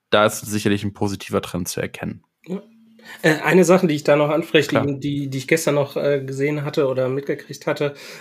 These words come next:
Speaker 2: <clears throat> die beiden Touchdowns waren ja wirklich beide in der Red Zone. Ähm,
Speaker 1: Ja.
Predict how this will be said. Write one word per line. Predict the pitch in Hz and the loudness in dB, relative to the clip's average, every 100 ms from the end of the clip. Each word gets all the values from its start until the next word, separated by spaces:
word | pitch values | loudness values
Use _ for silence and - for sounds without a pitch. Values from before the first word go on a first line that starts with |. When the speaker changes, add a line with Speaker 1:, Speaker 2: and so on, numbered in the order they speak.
| - | -2
Speaker 2:
<clears throat> | 170 160 | 2 4
die | 185 196 160 147 156 135 156 | 8 8 8 4 -2 -2 -4
beiden | 139 143 143 | 2 2 2
Touchdowns | - 185 - 160 151 | -2 -2 2 2 2
waren | 147 151 | 2 2
ja | 139 | 0
wirklich | 147 165 147 | 0 -2 0
beide | 143 147 165 | 0 2 2
in | 143 | 2
der | 139 | 2
Red | 135 160 | 2 2
Zone. | - 175 196 226 - - - - | 2 4 2 0 -10 -20 -20 -2
Ähm, | 143 143 139 | 2 4 4
Speaker 1:
Ja. | 131 | 0